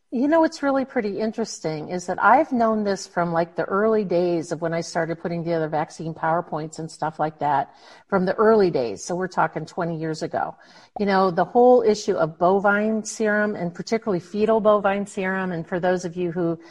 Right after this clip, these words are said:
haven't really looked into that, I mean, fetal bovine serum is, is blood cow sacrifice.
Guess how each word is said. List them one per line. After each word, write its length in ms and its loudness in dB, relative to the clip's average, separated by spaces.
haven't 400 6
really 240 6
looked 300 2
into 300 0
that, 260 4
I 20 0
mean, 140 -4
fetal 280 2
bovine 400 2
serum 280 -4
is, 160 -6
is 260 -4
blood 460 2
cow 260 2
sacrifice. 960 -2